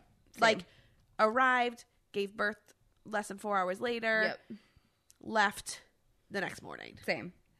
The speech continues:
Speaker 1: With my first two, same.
Speaker 2: Um, with my first, we were there for, like, the two, the two allowable nights. But anyway, so I think there's just, like, a level of things that you think that you need, and there's a whole lot of shit that you don't.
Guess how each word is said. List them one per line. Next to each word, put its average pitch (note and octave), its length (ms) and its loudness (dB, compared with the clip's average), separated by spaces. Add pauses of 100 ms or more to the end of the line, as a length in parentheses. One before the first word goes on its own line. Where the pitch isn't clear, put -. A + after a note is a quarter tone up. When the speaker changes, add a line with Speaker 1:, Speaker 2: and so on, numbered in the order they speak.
Speaker 1:
With A3 180 0
my B3+ 120 6
first G#3 280 -2
two, E3+ 240 -4 (140)
same. - 260 -16 (840)
Speaker 2:
Um, F#3 540 2 (120)
with A3+ 100 -4
my A#3 80 4
first, C4 240 2
we A#3 100 -2
were G#3 60 0
there G3 160 2
for, F3+ 100 -8
like, F3 180 -6
the D3+ 80 -6
two, C3+ 280 -6 (120)
the F3+ 140 -4
two F3 260 -4
allowable D#3 420 -6
nights. A2+ 400 -10
But - 220 -4 (720)
anyway, F#3+ 320 -6
so A#3+ 500 2 (380)
I B3 100 0
think A#3+ 200 -6
there's A#3+ 160 2
just, A3+ 160 -6
like, G#3+ 240 -4
a G3+ 120 4
level F#3+ 920 2 (680)
of G3 120 -2
things G#3 180 -4
that G3 100 -4
you E3+ 80 -12
think F#4 260 -6
that F4 100 0
you D4+ 120 -4
need, C4 560 -6 (500)
and G3+ 120 -4
there's G3 200 -4
a F3+ 40 -8
whole A#3 280 -4
lot G#3+ 120 0
of G#3 80 -6
shit F#3+ 160 -6
that F#3 80 -10
you A2+ 100 -10
don't. G#3+ 520 -2